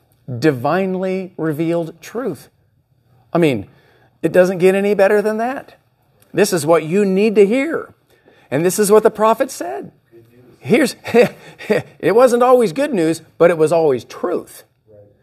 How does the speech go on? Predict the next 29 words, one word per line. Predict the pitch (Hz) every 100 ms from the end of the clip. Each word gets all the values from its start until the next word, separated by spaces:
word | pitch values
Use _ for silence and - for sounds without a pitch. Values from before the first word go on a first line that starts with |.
| _
Here's | 240 226
what | 220
God | 180 165
says. | - 269 285 - - _ _ -
You | 175
know, | 160
"Repent, | 156 - - 349 - - _ _ _ -
turn | 185 240
from | 214
your | 208 196
ways, | 226 190 - - -
or | 151
this | 196 208
is | 170
gonna | 208 170
happen." | 180 202 - -
I | -
mean, | 113 110 _ _ _
how | 107
many | 151 165
times | 165 170 165
was | 160 156
that | 156
said? | 156 151 -
Over | 123 160 170 185
and | 170
over. | 165 170 - - _ _
The | 135
prophets. | - 160 165 -